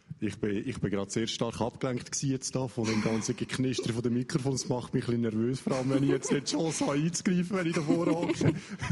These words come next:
Ähm, ich, ich fühle mich berufen, dann wieder dahinter go, <laughs> go, go Ton zu machen. Äh, nein. Ähm, ja, also Berufung, das für mich ist das so ein bisschen, wie, wieso bin ich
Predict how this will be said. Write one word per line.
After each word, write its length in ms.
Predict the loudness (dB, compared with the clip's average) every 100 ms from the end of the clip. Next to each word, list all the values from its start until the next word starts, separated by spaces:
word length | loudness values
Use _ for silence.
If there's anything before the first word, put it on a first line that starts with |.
| 0 0 0 0 0 -2 -2 -4 -6 -4
Ähm, 340 | 0 2 0 -2 -8 -20 -20 -20 -20 _ _
ich, 140 | -2 -2 -2
ich 80 | -4
fühle 280 | -2 0 2
mich 140 | 2 2
berufen, 460 | 2 2 2 2
dann 240 | 0 2 2
wieder 200 | 0 0
dahinter 520 | 2 2 2 2 2
go, 100 | 2
<laughs> 520 | 4 4 4 2 4
go, 280 | 4 4 2 0 0
go 220 | 2 2 2
Ton 280 | 2 4 2
zu 100 | 2
machen. 220 | 0 0 -4 -8 -12 -8
Äh, 240 | -2 0 0 0
nein. 340 | 2 2 0 -4 -16 -20 -20 _ _ _ _ -4 0
Ähm, 600 | 2 2 2 2 0 -2 -6 -16 -16 -16 _ -18 -18 -20 -18 -18 -4
ja, 120 | 0
also 280 | 0 0 0 -2 -4 -18 -6
Berufung, 560 | 0 0 2 0 0 -4 -2
das 640 | -2 -2 -2 -4 -4 -8 -12
für 160 | -6 -2
mich 280 | 0 0 -2
ist 180 | -4 -4
das 140 | -8
so 80 | -6
ein 40 | -6 -4
bisschen, 200 | -4 -4 -12 -20 _ -14
wie, 240 | -8 -4
wieso 360 | -2 -2 -2 0
bin 180 | 0
ich 140 | 0